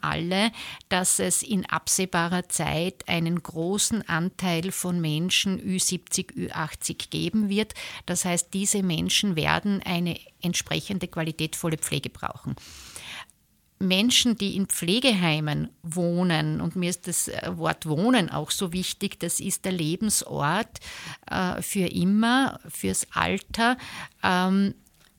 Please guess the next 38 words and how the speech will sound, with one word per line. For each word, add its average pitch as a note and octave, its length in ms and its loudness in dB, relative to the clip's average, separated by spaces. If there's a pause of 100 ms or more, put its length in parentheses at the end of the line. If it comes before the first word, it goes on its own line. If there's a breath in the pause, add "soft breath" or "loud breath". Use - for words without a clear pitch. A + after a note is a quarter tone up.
(180)
können G#3+ 460 6
nicht - 460 2
per F3+ 180 4
se E3 520 4 (380 soft breath)
zu - 180 2
uns G3 440 2
kommen, E3 640 2 (100)
äh, E3 220 0
in G#3 220 6
die G3 160 0 (240)
Patienten- F3 460 0
und E3 160 -2
Pflegeanwaltschaft. F#3 1400 2
Das F3+ 120 -2
heißt, D#3 140 -2 (280 loud breath)
wir F#3+ 260 4
müssen E3+ 480 4
nachgehen. - 640 -2 (300 loud breath)
Und - 220 -4
das F3+ 180 2
machen A#3 540 2
wir G#3+ 320 2 (260 loud breath)
wirklich A3 640 0
regelmäßig, F#3+ 800 2
wie F3+ 120 -2
Sie E3+ 140 -2
schon E3+ 180 0
gesagt - 520 -2
haben. G3 120 2
Man E3 120 -2
findet F#3 420 -2
die, D#3+ 260 -4
die E3+ 160 -8
Termine F3+ 420 -2
für F#3+ 120 -6
die F3 100 -4
Sprechtage, D#3+ 840 -2
wo F3+ 280 0